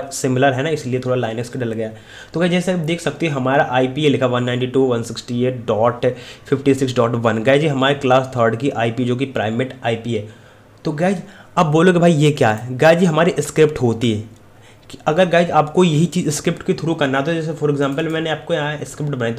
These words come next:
बताई, तो सबसे पहले आप क्या करोगे, आप open करोगे सीएमडी और आपको यहाँ पे लिखा है ज़ीरो पॉइंट वन, यानी जब भी आप सीएमडी open करो तो उसमें ज़ीरो पॉइंट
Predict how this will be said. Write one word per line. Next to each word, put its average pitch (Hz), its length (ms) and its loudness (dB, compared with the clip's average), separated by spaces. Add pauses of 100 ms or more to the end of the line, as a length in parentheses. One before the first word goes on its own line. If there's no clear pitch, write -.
बताई, 113 300 -2
तो 131 100 -4
सबसे 143 260 -6
पहले 160 160 -2
आप 151 100 -6
क्या 156 120 2
करोगे, 147 360 4 (680)
आप 147 240 0
open 151 280 4
करोगे 139 320 4
सीएमडी 127 640 0 (640)
और 147 60 0
आपको 147 240 0
यहाँ 151 120 0
पे 156 60 0
लिखा 156 200 2
है 139 160 2
ज़ीरो 147 340 2 (300)
पॉइंट 135 260 -2
वन, 120 240 0
यानी 147 260 2 (220)
जब 127 260 0
भी 175 160 2
आप 139 280 2
सीएमडी 135 420 -2
open 135 280 0
करो 127 160 2
तो 131 60 -2
उसमें 139 240 -2
ज़ीरो 120 220 2
पॉइंट 131 260 0